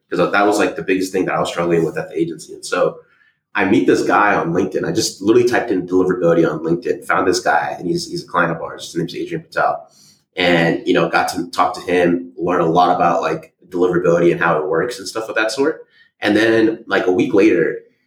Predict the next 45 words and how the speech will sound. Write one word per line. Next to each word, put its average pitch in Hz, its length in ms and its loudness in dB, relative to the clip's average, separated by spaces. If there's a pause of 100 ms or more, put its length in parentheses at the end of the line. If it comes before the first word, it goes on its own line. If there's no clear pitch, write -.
Adrian 110 520 4
connects 107 380 0
me 87 340 0 (180)
with 87 240 -2
this 87 160 0
guy, 78 220 0
and 87 80 0
he's 90 100 -2
like, 92 100 0
"Hey, 117 140 4
I - 80 0
think, - 180 -2
like, - 320 0 (300)
you 98 120 -4
know, 87 80 0
you 85 140 2
guys 92 160 2
might 87 120 2
be 80 60 -4
able 78 80 -2
to 90 40 -2
help 104 120 -2
each 104 120 -6
other 85 180 0
out. 98 520 2
You 85 60 -4
know, 73 400 -4
um, 67 420 -2
you - 80 -4
know, 71 100 -8
there - 120 -6
might 87 180 0
be - 60 -10
some, 85 240 0
like, 78 200 -4
mutual 90 280 -4
interest 92 360 -6
here. 92 280 4
So 87 100 -8
just - 140 -10
wanted 82 200 -2
to - 80 -14
kinda - 260 -6
intro - 240 -4
you 123 320 0